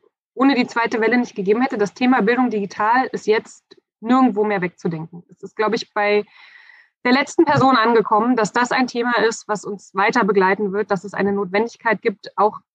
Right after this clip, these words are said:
wahrscheinlich nach Corona. Das war nach der ersten Welle noch nicht überall der Fall.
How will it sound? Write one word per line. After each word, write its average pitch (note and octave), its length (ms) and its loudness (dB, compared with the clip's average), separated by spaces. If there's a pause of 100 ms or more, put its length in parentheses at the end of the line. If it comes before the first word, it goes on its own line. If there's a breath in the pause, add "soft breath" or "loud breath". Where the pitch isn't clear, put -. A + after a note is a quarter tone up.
(120)
wahrscheinlich G3+ 480 -2
nach G3+ 260 -2
Corona. F#3+ 540 -4 (440)
Das G#3 200 -4
war A3 320 0
nach A#3 180 0
der B3 180 -4
ersten B3+ 400 -4
Welle D4 560 0
noch C4 100 2
nicht C4 220 0
überall F3+ 360 -10
der D#3+ 100 -14
Fall. E3 320 -14